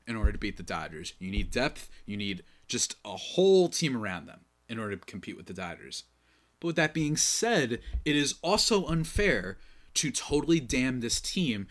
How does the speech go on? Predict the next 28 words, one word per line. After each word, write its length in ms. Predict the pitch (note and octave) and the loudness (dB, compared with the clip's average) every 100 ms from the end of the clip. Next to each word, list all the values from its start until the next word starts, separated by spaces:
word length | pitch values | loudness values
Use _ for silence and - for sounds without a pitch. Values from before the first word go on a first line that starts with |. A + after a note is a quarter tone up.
| - | -8
because 260 | - C3+ C3 | -6 -4 -2
they 80 | B2 | -2
can't 240 | - A#2 | -2 -4
beat 160 | - - | -6 -8
the 80 | F2+ | -10
Dodgers, 600 | - G2 F2+ - B1+ - | -4 -4 -2 -6 -10 -14
because 380 | - - D3 F#3 | -12 -10 -8 -8
nobody 500 | F#3+ G3+ F#3 C3+ G2+ | -4 0 2 2 -2
can 160 | G2 | -8
beat 200 | F#2 F#2 | -10 -10
the 60 | F2+ | -10
Dodgers, 520 | D#2 C2+ - D2 - | -10 -10 -12 -12 -4
right? 180 | A#2 D3+ - - - | -2 -2 -6 -14 0
It's 180 | F#3+ - | 0 2
okay. 360 | G#3 A3 D3+ - | 0 0 -2 0
I 100 | D#3 | 0
get 200 | E3+ G2+ | 2 0
it. 140 | E2 _ _ _ | -4 _ _ _
Atlanta 340 | - E3+ G3 G3+ | -10 -4 -2 0
Braves 320 | F#3+ F#3 E3 | 2 4 4
are 60 | D#3+ | 4
good, 320 | D#3 - - _ _ - | 2 2 -2 _ _ 2
right? 220 | E3 E3 | 2 4
New 160 | F#3 | 2
York 240 | G#3+ G#3 B3 | 2 0 -2
Mets 240 | G#3+ - | -2 0
are 80 | C#3 | 0
good, 260 | G#2+ F2 | 0 -6